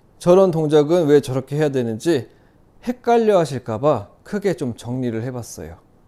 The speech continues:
이 두 가지 힘을 잘 이해를 하신다면, "아, 그것 때문에 이걸 이렇게 하는 거구나. 아, 이것 때문에 저걸 저렇게 하는 거구나." 어느 정도 이해가 되시고 연습하시는데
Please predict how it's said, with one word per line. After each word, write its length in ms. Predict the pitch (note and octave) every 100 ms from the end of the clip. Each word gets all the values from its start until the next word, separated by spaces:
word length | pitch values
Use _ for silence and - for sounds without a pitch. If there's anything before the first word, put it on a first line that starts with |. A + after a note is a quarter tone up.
| -
이 240 | F3+ A#3+
두 220 | A#3 F3 F3
가지 320 | G#3+ F#3 F#3+
힘을 500 | G#3+ G#3+ G#3 C#3+ -
잘 240 | D3+ F3
이해를 320 | C#3+ D3+ D#3+
하신다면, 640 | E3+ D#3 D3 C#3 E3 C#3+ G#2+ _ _ _ _
"아, 440 | B2+ E3+ G3 G#3 F3
그것 400 | - F#3 A#3 A#3
때문에 340 | A#3 A3 G#3+ F#3+
이걸 240 | E3+ D#3+
이렇게 280 | C#3+ C#3+ D3+
하는 160 | C#3+ A#2+
거구나. 420 | G#2+ G2+ D#2+ - _ _ _ _
아, 280 | - D#3 G3
이것 380 | E3 D3+ F#3+ G3
때문에 640 | G3+ F3 E3+ G3 A#3 B3+
저걸 320 | - D3+ D3 C3+
저렇게 380 | C#3+ D#3 D#3+
하는 180 | F3 E3
거구나." 440 | C#3+ A#2+ A2+ F#2+ - -
어느 240 | C#3 F3
정도 440 | D#3+ C#3+ C#3 G#2 - _ _ _ _ -
이해가 640 | D#3 E3 D#3+ F3 G2+ - _ -
되시고 520 | D3 B2 C3+ A2 F2 - _ C#3
연습하시는데 960 | D3+ D#3+ D3+ C3 B2 A#2 A2+ C3 F#2+